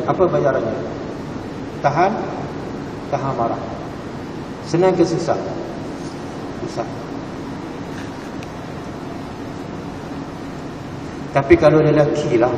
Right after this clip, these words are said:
lelaki kan, kalau kita tawarkan, "Kalau kamu nak anak saya yang cantik, yang cerdik tu, kamu jangan marah." Dia tahan tak? Tahan. Sebab apa?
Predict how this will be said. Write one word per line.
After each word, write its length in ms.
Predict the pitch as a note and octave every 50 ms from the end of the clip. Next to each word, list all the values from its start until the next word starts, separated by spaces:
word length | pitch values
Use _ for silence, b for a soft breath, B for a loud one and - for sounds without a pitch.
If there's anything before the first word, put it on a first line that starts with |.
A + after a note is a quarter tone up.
| A2 -
lelaki 400 | A#2 C3 C3+ A#2+ A#2+ - C3+ B2
kan, 160 | A#2 B2 A#2 A#2+ - - - - - - - - - - - -
kalau 160 | C#3 C#3+ C#3+ C#3
kita 240 | D3 D3 C#3 - - -
tawarkan, 480 | C3+ C3 C3+ B2 A#2+ - - A2+ G#2+ G2+ - - - - - - - - - - - - - - - - - - C3+
"Kalau 160 | C3 C#3+ C#3
kamu 400 | - C3+ C3+ D3 E3 D#3+ D#3 D3+
nak 160 | C#3 - -
anak 240 | B2+ C#3+ C#3+ C3 -
saya 320 | - - C3+ C#3 D3 D3+ E3 F3 - C#3 B2+
yang 160 | C3 B2+ A#2+ A#2+ -
cantik, 480 | - C3+ C3+ - - D#3+ E3 F#3 F#3 - F3 D#3 - -
yang 160 | - C3+ B2 A2+
cerdik 400 | - - A#2+ - C3+ D#3+ C#3+ C3 C3+
tu, 80 | D#3+ E3+ G#3+ - - - - - - - - - - - - - - - - - -
kamu 160 | F3 G3 F#3
jangan 240 | C#3+ D3+ D3 D3 C3+
marah." 240 | C3 A#2+ A#2+ - - - - C#3
Dia 80 | D#3 -
tahan 240 | F#3+ G3+ F#3 D3+
tak? 160 | C3 B2 - - - - - - - - - - - - - - - - - - - - - - - - - - - - - -
Tahan. 240 | - - - - - - - - - - - - - - - - - - - -
Sebab 180 | D3+ D3+ D3 D#3
apa? 120 | - F#3